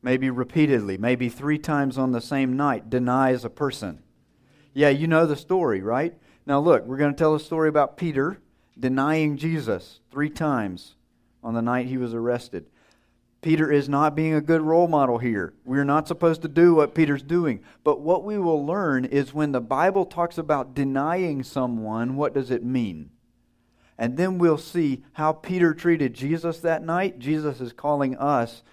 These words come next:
to deny ourselves in the same way. So he, what, what happens? Peter is in this courtyard. You know, he's curious. He's at a distance. He doesn't really want to be associated with Jesus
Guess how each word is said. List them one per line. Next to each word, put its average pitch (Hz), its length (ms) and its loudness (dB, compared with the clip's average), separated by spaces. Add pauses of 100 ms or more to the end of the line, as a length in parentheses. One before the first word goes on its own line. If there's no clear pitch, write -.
(200)
to 135 160 -2
deny 127 480 -2
ourselves 117 800 -2
in 110 140 -8
the 110 80 -10
same 117 360 -8
way. 85 440 -8 (1500)
So 147 220 0
he, 151 120 -4
what, 156 380 0
what 156 220 0
happens? 165 520 -10 (300)
Peter 127 320 0
is 117 160 -4
in 110 140 -4
this 104 160 -14
courtyard. 151 640 0
You 135 80 -6
know, 131 100 0
he's 117 200 -6
curious. 147 500 -4
He's 110 180 -8
at 110 160 0
a 110 60 -4
distance. 156 800 -6 (440)
He 120 100 -10
doesn't 135 380 2
really 156 380 0
want 170 240 -2
to 170 40 0
be 165 180 0
associated 165 720 -4
with 156 160 -10
Jesus 165 500 -6